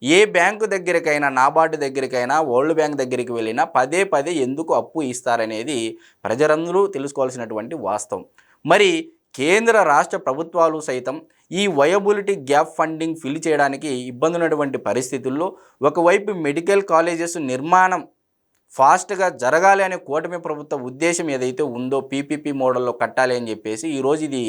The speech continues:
ప్రతి ఒక్కరూ హర్షించేటువంటి పరిస్థితి నెలకొంది రాష్ట్రంలో. అదే రకంగా ఆరోగ్యశ్రీ దాదాపు మూడు వందల ఐదు కోట్ల రూపాయలు దారి మళ్లించి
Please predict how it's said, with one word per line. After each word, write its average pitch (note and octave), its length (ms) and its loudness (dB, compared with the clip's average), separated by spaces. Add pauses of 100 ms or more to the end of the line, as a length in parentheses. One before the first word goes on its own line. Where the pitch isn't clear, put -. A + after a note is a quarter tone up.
(640)
ప్రతి B2+ 180 0
ఒక్కరూ D3 360 0 (140)
హర్షించేటువంటి E3 720 0
పరిస్థితి C#3+ 400 -6
నెలకొంది A2 440 -4
రాష్ట్రంలో. F#2+ 500 -4 (340)
అదే E3 240 2
రకంగా G3+ 500 -4 (200)
ఆరోగ్యశ్రీ G3 880 0
దాదాపు F3 640 2
మూడు D3+ 280 -4
వందల F3 440 0 (120)
ఐదు D#3 420 -4
కోట్ల E3+ 300 2
రూపాయలు D3 720 0
దారి B2+ 340 2
మళ్లించి C3+ 880 -4